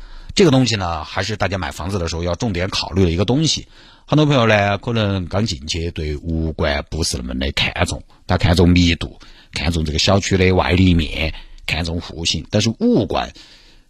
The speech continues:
就是我说实话啊，呃，我觉得户型这个东西呢，慢慢可以适应，但是物管不得行。哎，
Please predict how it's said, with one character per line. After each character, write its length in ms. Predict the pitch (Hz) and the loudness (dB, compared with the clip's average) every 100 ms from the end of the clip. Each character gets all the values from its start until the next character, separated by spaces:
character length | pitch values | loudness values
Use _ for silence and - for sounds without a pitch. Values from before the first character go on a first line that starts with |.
| _ | _
就 120 | - | 0
是 160 | 127 120 | 2 2
我 240 | 98 92 87 | 4 4 4
说 160 | - | 4
实 180 | 147 85 | 2 0
话 140 | 98 101 | -4 -4
啊， 160 | 78 67 60 - _ | -4 -8 -12 -20 _
呃， 260 | - 90 87 | -4 0 0
我 140 | 90 | 0
觉 100 | 95 | 2
得 80 | 131 | 2
户 180 | - 240 | 4 2
型 160 | 85 | 2
这 60 | 87 | -4
个 60 | 92 | -6
东 100 | 87 | -8
西 100 | 78 | -10
呢， 180 | 64 - | -12 -4
慢 160 | 110 | -2
慢 120 | 104 104 | -2 -4
可 100 | 104 | -4
以 60 | |
适 380 | 87 - 151 98 | -2 -2 2 0
应， 120 | 69 73 - _ - | 0 -10 -18 _ -4
但 140 | - | 0
是 160 | - 90 | 2 2
物 220 | 78 78 71 | -2 -6 -2
管 200 | 87 76 | 0 -2
不 100 | 71 | -6
得 100 | - | -10
行。 200 | - - - - - - - _ | -10 -10 -16 -20 -20 -20 -20 _
哎， 360 | - - 69 | -4 -2 -4